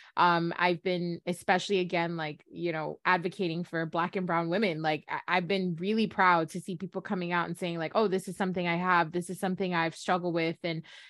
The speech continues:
you know, just talking through their journey. And it's, it's important. And unfortunately, not everyone believes in A D H D. Um, some people think that it's,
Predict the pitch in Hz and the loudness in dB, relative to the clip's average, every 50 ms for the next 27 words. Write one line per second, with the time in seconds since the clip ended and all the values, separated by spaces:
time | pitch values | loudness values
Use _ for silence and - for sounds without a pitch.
0 | - - 214 214 202 196 170 175 175 - - 196 185 180 185 202 185 170 202 185 | -6 0 2 4 4 4 2 0 -4 -2 4 4 4 4 4 -2 -4 -2 0 0
1 | 165 175 170 165 165 - 165 160 170 180 190 202 208 208 202 - - 180 190 185 | 0 2 0 -2 -2 -2 -4 -4 -2 -2 -2 0 0 -2 -2 -2 -2 -2 0 -2
2 | 180 180 - - - _ - - 196 208 202 202 - - - _ _ - 240 247 | -2 -4 -6 -16 -20 _ -2 0 2 2 0 -2 -6 -20 -20 _ _ 0 0 0
3 | 226 - 285 311 294 214 185 170 220 240 233 220 - - - - _ _ _ - | 2 4 6 6 6 6 6 4 4 2 2 0 -6 -18 -20 -20 _ _ _ 2
4 | 247 269 269 - - 269 294 277 - 254 233 214 - 190 196 196 190 185 180 - | 2 2 2 4 2 2 2 2 0 -2 -2 -2 -2 -2 -2 -2 -2 -2 -4 -4
5 | - 190 196 196 208 240 240 - - 202 202 202 208 202 196 190 180 165 175 156 | -4 -2 2 6 6 6 6 4 4 2 2 4 2 0 2 0 0 0 -2 -2
6 | 143 147 143 147 165 196 185 214 196 202 202 202 190 196 190 190 196 190 - 190 | -2 -4 -4 -4 -4 -4 -4 -4 -4 -2 0 0 0 0 0 -2 -4 -6 -6 -6
7 | 208 214 220 240 214 - - 185 185 180 180 175 175 170 165 165 175 _ _ _ | -4 -2 -2 -2 -4 -2 0 2 4 4 4 2 0 -2 -4 -6 -8 _ _ _
8 | _ _ _ _ _ _ _ _ _ - - - - 240 214 220 214 226 220 - | _ _ _ _ _ _ _ _ _ -10 -2 6 6 8 8 8 6 4 2 4
9 | - 208 202 202 - 220 202 202 202 - - 202 190 180 175 170 175 - _ - | 4 4 4 4 2 0 2 2 0 0 4 4 6 6 6 6 4 2 _ -4
10 | 190 185 180 170 170 - - - - - | -2 -2 -2 -2 -6 -10 -20 -20 -20 -20